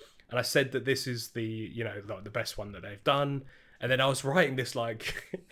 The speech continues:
<laughs> I was writing, like, this essay <laughs> on how, like, the, that, how Disney, like, it would be good to do this, uh,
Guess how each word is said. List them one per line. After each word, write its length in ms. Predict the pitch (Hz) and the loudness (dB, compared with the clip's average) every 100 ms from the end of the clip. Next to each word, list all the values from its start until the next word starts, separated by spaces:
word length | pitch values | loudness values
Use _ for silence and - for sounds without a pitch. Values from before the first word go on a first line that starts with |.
| - | -10
<laughs> 120 | - | -8
I 60 | 127 | -2
was 100 | 131 | 8
writing, 240 | 180 180 | 10 10
like, 160 | 170 135 | 8 8
this 180 | 127 - | 4 2
essay 640 | 143 160 - - - - - 587 453 | 4 4 2 -4 -2 0 0 -2 0
<laughs> 1400 | 262 - 330 359 277 247 - 466 - - - - 392 233 | 0 -2 0 2 6 8 8 8 10 8 6 -2 2 4
on 200 | 160 156 | 8 8
how, 280 | 160 170 156 | 8 6 6
like, 600 | 151 147 135 139 180 - - _ _ - - - | 8 6 6 2 -6 -8 -12 _ _ -20 -20 -6
the, 560 | 143 147 135 135 131 - 139 | 6 6 8 4 0 -4 0
that, 340 | 143 - 143 - | 2 2 -4 2
how 200 | 160 151 | 8 8
Disney, 560 | 131 156 147 - - 147 | 8 6 6 2 2 4
like, 240 | 139 120 | 4 4
it 60 | 143 | 2
would 100 | 139 | 2
be 120 | 139 | 8
good 240 | 185 185 | 10 10
to 140 | 185 135 | 8 2
do 240 | 143 143 | 4 4
this, 320 | 131 - - | 2 -2 -2
uh, 520 | 139 120 120 117 117 | 0 2 0 0 -2